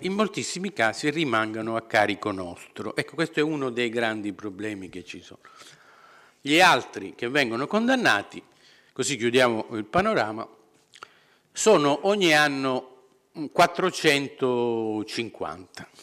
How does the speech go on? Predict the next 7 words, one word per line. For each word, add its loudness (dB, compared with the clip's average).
quattrocentocinquantacinque -4
secondo -8
le -6
statistiche -8
che -12
noi -8
abbiamo, -12